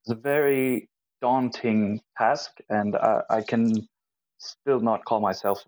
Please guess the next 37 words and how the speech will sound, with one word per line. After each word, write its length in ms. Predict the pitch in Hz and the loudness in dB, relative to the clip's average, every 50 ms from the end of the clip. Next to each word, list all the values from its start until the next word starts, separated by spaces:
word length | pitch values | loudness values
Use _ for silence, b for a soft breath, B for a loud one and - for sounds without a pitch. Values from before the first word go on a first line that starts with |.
| _ _ - | _ _ 0
an 80 | 113 | 0
expert 380 | 110 110 - - - 95 87 - - - | 0 0 -2 -2 -2 -2 -2 -2 -4 -4
in 200 | 98 98 95 - - - | -2 0 0 0 -2 -2
any 160 | - 113 110 98 | -2 0 0 2
way. 260 | 92 92 104 131 131 - _ _ _ _ _ _ _ _ | 2 2 2 0 -2 -8 _ _ _ _ _ _ _ _
But 160 | 139 135 143 156 | -6 -4 0 2
yeah, 100 | 185 - | 2 2
I, 320 | - 123 - - - - | 4 2 2 2 2 2
I 40 | 151 | 2
think 220 | - - 185 165 - | 0 -2 -6 0 2
that's, 560 | 151 151 143 - - - - - - - - - - _ _ - - _ _ _ _ _ _ | 2 2 2 0 -6 -6 -2 -2 0 0 -2 -6 -10 _ _ -20 -20 _ _ _ _ _ _
you 100 | - 151 | -6 -2
know, 120 | 151 147 151 | 0 0 0
it's 340 | 147 143 - - - - - - _ _ _ _ | 0 0 -2 -2 -4 -4 -6 -10 _ _ _ _
learning 480 | - 143 147 156 160 156 151 147 139 131 | -2 2 2 2 2 2 0 -2 -2 0
the 160 | 131 131 120 - - - | 0 0 0 0 -4 -10
techniques. 440 | - - - 139 135 123 - - - | -12 -4 0 2 2 0 0 -6 -4
And 260 | - 127 123 123 120 - _ _ _ _ _ _ _ _ _ _ | 0 2 2 2 0 -2 _ _ _ _ _ _ _ _ _ _
when 120 | - 127 135 | -2 0 2
I 100 | 139 143 | 2 2
studied 560 | 135 - - 139 127 123 120 117 113 110 - - _ _ _ - | -2 -2 -2 -2 0 2 2 2 0 -2 -6 -10 _ _ _ -2
or 160 | - 123 110 | 0 2 2
went 180 | 110 113 110 | 2 0 -2
to 60 | - - | -6 -6
culinary 420 | - - 143 139 123 110 104 95 | -2 0 0 2 2 0 -2 -4
school, 360 | - - - 101 98 101 - _ _ _ _ 104 | -4 -2 0 0 0 0 -2 _ _ _ _ -4
uh, 80 | 101 98 | -2 -2
we 120 | 107 113 | 0 -2
focused 420 | 107 - 120 110 - 113 104 - | 0 0 0 0 0 -2 -4 -2
a 80 | - - | -4 -4
lot 400 | 110 107 113 117 117 117 117 - | -2 0 0 2 0 0 -2 -4
more 280 | 123 117 107 104 101 - | -4 -2 0 0 0 -2
of 260 | - 104 113 107 104 104 - - | -2 -2 -2 -2 -4 -6 -6 -4
the 260 | 110 104 104 101 - _ _ _ _ _ _ _ _ _ | -2 0 0 -2 -4 _ _ _ _ _ _ _ _ _
technical 560 | - 131 120 - - 120 113 - 110 113 104 - | -4 -2 -2 -2 -6 -8 -4 -2 0 0 0 0
and 160 | 113 104 - | -2 -4 -6
theoretical 840 | - - 117 113 113 120 127 127 120 107 - - - 101 87 98 - | -8 -6 -2 0 0 2 2 2 0 -2 -4 -4 -2 -2 -2 -2 -4